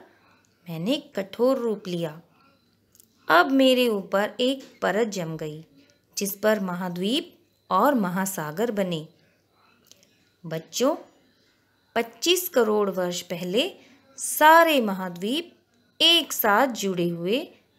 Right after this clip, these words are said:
मेरा ही भाग थे। वैज्ञानिकों ने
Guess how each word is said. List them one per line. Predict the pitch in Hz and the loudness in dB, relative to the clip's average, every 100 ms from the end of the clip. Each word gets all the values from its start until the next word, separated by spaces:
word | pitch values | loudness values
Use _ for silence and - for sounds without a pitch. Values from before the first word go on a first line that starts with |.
| _ 190 | _ -10
मेरा | 180 175 175 | -6 -4 -4
ही | 170 269 | -2 -4
भाग | 269 208 202 185 - | -4 -4 -4 -6 -10
थे। | 180 160 - _ _ _ _ _ - _ 196 | -10 -10 -16 _ _ _ _ _ -20 _ -4
वैज्ञानिकों | 196 190 180 180 175 175 175 185 | -4 -2 -2 -2 -2 -4 -4 -6
ने | 180 220 311 | -2 -2 -2